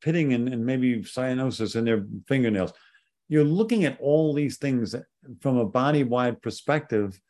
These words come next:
because you've got the time. <laughs> I know a lot of hygienists listening right now saying, "What do you mean? What time? I have no time." I know, but I mean, you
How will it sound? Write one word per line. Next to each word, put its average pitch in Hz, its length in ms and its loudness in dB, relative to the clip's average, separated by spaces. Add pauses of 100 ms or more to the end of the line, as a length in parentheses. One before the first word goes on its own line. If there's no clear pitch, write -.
(160)
because 127 280 0
you've 127 120 -2
got 135 200 0
the 123 80 -4
time. 135 720 -2 (160)
<laughs> - 180 -20
I 107 60 0
know 120 200 2
a - 20 2
lot 139 200 2
of 127 100 4
hygienists 120 400 0
listening 120 280 -2
right 113 120 -2
now 110 120 0
saying, 107 260 -2 (200)
"What 208 100 8
do 269 40 10
you 285 60 10
mean? 185 240 10
What 196 160 6
time? 127 300 4
I 175 60 4
have 214 100 6
no 135 140 0
time." 117 360 -4 (260)
I 165 140 4
know, 165 200 6 (100)
but 139 120 4
I 143 40 6
mean, 156 240 2 (320)
you 156 200 6